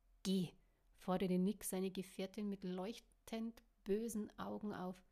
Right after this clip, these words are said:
„Nein, ich kann dich doch nicht alleine lassen mit ihm“, raunte sie unruhig. „Wer immer du auch bist,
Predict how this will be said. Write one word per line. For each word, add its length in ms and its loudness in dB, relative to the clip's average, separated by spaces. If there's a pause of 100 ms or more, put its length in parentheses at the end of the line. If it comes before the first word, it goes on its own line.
(800)
„Nein, 600 0 (300)
ich 100 -20
kann 220 0
dich 140 0
doch 160 -4
nicht 260 0
alleine 380 0
lassen 360 2
mit 160 2
ihm“, 280 -4 (280)
raunte 400 -4
sie 180 -6
unruhig. 1040 -4 (440)
„Wer 120 -6
immer 220 0
du 160 0
auch 200 -2
bist, 440 -6